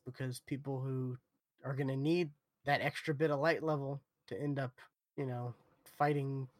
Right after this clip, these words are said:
bosses and stuff like that, especially if, like, you're just grinding for that six hours and you're like, "Oh,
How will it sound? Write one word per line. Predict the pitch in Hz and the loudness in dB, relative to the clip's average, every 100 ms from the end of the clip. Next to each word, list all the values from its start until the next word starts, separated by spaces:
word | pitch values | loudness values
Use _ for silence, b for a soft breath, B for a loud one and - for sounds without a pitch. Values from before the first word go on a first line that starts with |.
| _ _ 143 | _ _ -4
bosses | 147 160 - 143 139 | 4 4 4 -2 -4
and | 127 135 | -4 -2
stuff | 139 131 | -2 -2
like | 131 123 | -4 -2
that, | 127 123 | 0 0
especially | 123 - 160 160 - 143 135 | -2 -2 0 0 -2 -2 -2
if, | 127 - | -4 -4
like, | 127 127 - b _ _ | -4 -6 -12 b _ _
you're | 151 151 | 2 2
just | 143 139 - _ _ | 2 -2 -6 _ _
grinding | - 165 151 151 147 | 2 4 4 4 2
for | 131 | 2
that | 147 135 | 0 0
six | - 151 156 | -4 -2 4
hours | 151 160 151 156 143 | 6 6 6 4 0
and | 147 | -2
you're | 143 147 | 0 0
like, | 143 143 | -2 2
"Oh, | 254 247 | 4 6